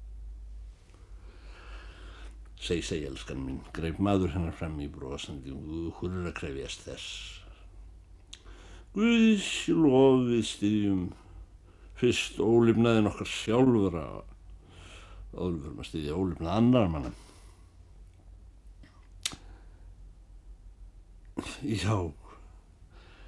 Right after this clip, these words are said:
er það ekki líkt okkur, þessum borgaralegu stjórnmálaliddum, að vera alltaf reiðubúnir að taka málstað á móti ykkar stétt? Þrífast ekki nema í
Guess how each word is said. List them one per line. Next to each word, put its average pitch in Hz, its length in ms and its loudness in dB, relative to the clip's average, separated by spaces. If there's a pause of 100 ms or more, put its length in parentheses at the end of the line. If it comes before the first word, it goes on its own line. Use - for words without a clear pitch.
(180)
er 85 100 -8
það 82 80 -6
ekki 82 320 -8 (140)
líkt - 420 -12
okkur, - 360 -18 (340)
þessum 98 340 -8 (180)
borgaralegu 101 680 2
stjórnmálaliddum, 98 1600 -2 (340)
að 92 100 -6
vera - 160 -8
alltaf - 440 -2 (180)
reiðubúnir 151 540 8
að - 100 -2
taka 135 160 6
málstað 147 340 6
á 131 60 8
móti 135 240 4
ykkar - 180 -4
stétt? - 300 -2 (1040)
Þrífast 165 720 6
ekki 143 200 6
nema 139 120 8
í 135 160 4